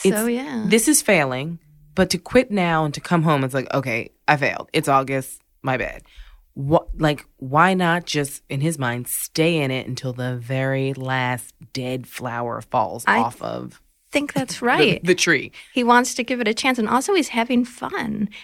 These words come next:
Speaker 2: Everyone who's following him around on the campaign trail says he's having fun. You watch him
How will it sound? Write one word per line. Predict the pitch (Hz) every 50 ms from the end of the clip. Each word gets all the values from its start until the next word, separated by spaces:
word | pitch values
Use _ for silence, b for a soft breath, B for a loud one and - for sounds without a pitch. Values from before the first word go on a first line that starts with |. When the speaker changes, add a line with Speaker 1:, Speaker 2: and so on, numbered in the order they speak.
| B B
Speaker 2:
Everyone | - 247 285 320 370 415 403
who's | 381 359 349 -
following | - - 240 247 254 262 269 277
him | 277 247
around | 233 220 214 208 226 262 262 233 208
on | 185 175 185
the | 190
campaign | 196 - 202 190 190 - - 233 269
trail | 294 - 214 190 208
says | - - 214 214 214
he's | 233 220 -
having | - 208 202 208 226 226 226
fun. | 226 - 247 247 285 269
You | 220 170 170
watch | 175 190 220 233 233 -
him | - 233 208 208 208